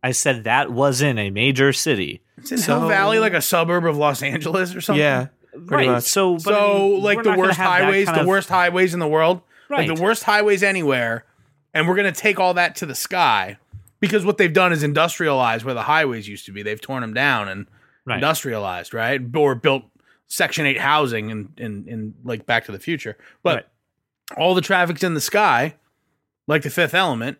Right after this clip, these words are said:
Speaker 2: and you're just sitting there, you know, getting, uh,
Speaker 1: See,
Speaker 2: whatever,
Speaker 1: I'm just saying,
Speaker 2: like,
Speaker 1: if you need to open a new lane,
Speaker 3: And
Speaker 1: you
Speaker 3: then
Speaker 1: just
Speaker 3: some naked chick with orange hair jumps in your back seat.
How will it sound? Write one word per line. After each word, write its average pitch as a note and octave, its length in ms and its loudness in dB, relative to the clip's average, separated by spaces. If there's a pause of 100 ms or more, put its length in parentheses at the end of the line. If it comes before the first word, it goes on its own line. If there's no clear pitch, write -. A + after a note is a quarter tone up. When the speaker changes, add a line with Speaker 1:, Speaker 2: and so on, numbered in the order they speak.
Speaker 2:
and D#3+ 120 -2
you're E3 100 2
just D#3+ 220 0
sitting F3 240 0
there, B2+ 380 0 (720)
you E3 140 -2
know, C#3 200 2
getting, E3 400 -2
uh, D#3+ 340 0
Speaker 1:
See, D3 60 -2
Speaker 2:
whatever, D#3+ 460 0
Speaker 1:
I'm F3 100 0
just F3+ 160 0
saying, G3 140 0
Speaker 2:
like, F3 80 2
Speaker 1:
if D3 80 -2
you F3 80 0
need A3 140 2
to A3 100 0
open F#3 300 0
a E3 60 0
new D#3+ 160 2
lane, E3 280 2
Speaker 3:
And D#3+ 100 2
Speaker 1:
you - 40 2
Speaker 3:
then F3+ 100 2
Speaker 1:
just F3+ 120 -2
Speaker 3:
some E3+ 360 0
naked G3+ 320 0
chick A3+ 240 -2
with G#3+ 100 2
orange A3 260 2
hair C4 280 2
jumps D#3 300 -2
in F#3+ 60 -6
your F#3 100 2
back F3+ 220 0
seat. C4 420 -2